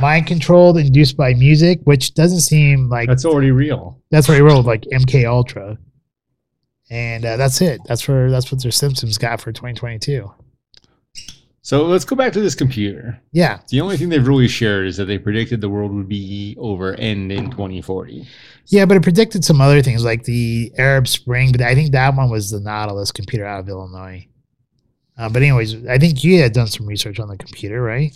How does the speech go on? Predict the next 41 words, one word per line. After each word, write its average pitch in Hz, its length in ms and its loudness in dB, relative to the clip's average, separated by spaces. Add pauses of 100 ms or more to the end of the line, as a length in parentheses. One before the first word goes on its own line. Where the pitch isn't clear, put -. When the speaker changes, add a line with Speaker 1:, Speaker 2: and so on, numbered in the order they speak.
(120)
Speaker 2:
Well, 170 260 -4
my 175 220 -4
whole 165 180 -4
struggle 127 400 0
was 113 180 -2
they 113 120 -2
didn't 110 260 -4
upgrade, 104 400 -4
but 95 140 -6
never 107 680 -4
that 110 220 -2
I 143 220 -2
saw 98 460 -4
released 107 440 -6
any 110 200 -4
additional 107 360 -6
information 104 480 -6
about 98 240 -4
what 104 240 -8
changed 120 460 -2
once 104 140 -6
they 107 120 -2
did 95 160 -6
the 104 140 -2
upgrade. 90 360 -6
Is 90 120 -8
that 113 180 -8
because 107 300 -6
it 87 100 -6
all 98 280 -4
changed? 131 480 -2
Because 101 340 -8
they're 104 100 -8
like, 104 160 -12
"Ah, 110 240 -8
shoot, 117 500 -10
virtual 101 420 -12
reality 104 420 -12
is 80 100 -18
different 98 380 -14
now." 85 340 -18